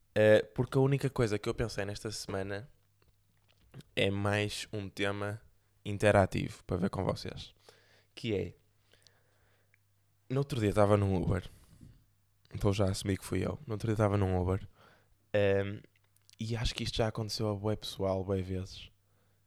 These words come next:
Que é apanhar aqueles indianos que ouvem uma espécie de trap indiano o tempo todo. Que eu, opá, simplesmente eu não posso replicar o som. Porque senão sou cancelado, não é?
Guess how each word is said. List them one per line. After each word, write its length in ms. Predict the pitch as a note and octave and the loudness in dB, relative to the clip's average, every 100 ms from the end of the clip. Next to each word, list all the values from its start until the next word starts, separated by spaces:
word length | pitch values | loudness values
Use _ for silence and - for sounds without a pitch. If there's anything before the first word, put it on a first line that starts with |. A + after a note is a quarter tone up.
| _ - | _ -20
Que 200 | - G#2+ | -2 2
é 140 | G#2 G#2 | 4 2
apanhar 380 | - G#2+ G#2+ | 0 -2 0
aqueles 300 | G#2+ A2+ G#2+ | 0 2 0
indianos 720 | A2 G#2 G2+ G#2 A2 A#2 - - _ _ _ _ _ _ _ _ _ _ _ _ _ _ - | 0 0 2 2 0 -10 -14 -20 _ _ _ _ _ _ _ _ _ _ _ _ _ _ -6
que 220 | A#2+ A2+ | 2 6
ouvem 600 | A2+ A#2 A2 A2+ A2+ A#2 - _ _ _ _ _ _ - | 6 4 2 0 0 -8 -14 _ _ _ _ _ _ -6
uma 180 | A2 A2 | -2 0
espécie 460 | - A2+ G#2+ A2 | 4 4 4 0
de 100 | G#2 | -4
trap 380 | G2 - G2+ - | 0 4 4 4
indiano 540 | G2 F#2+ F#2 F#2 G2 C3+ - | 0 2 4 4 0 -6 -6
o 80 | G#2+ | -2
tempo 300 | G#2+ G2+ - | 0 0 0
todo. 240 | - G#2 - - _ _ _ _ _ _ _ - | -2 -2 -2 -16 _ _ _ _ _ _ _ 2
Que 120 | G#2 | 6
eu, 320 | G2+ G2 - _ - | 6 6 2 _ -4
opá, 220 | G2+ F#2 | 0 0
simplesmente 440 | F#2 F#2+ G2 G2 F#2+ | -2 -4 -2 -2 -2
eu 60 | |
não 100 | F#2+ | -2
posso 300 | F2+ F#2 - | 0 0 0
replicar 540 | - - G2 - F#2 F#2+ - - - | -4 -2 -2 0 -2 -2 -8 -20 -10
o 60 | - | -4
som. 380 | - F2+ F#2 A2+ - _ _ _ _ _ _ _ | 0 2 0 -6 -16 _ _ _ _ _ _ _
Porque 160 | - - | -12 -4
senão 300 | - F2+ F#2 | -2 -2 -4
sou 140 | - | -8
cancelado, 440 | - F2+ - F2 F#2+ | -4 -4 -2 -4 -2
não 100 | |
é? 120 | F2+ | -4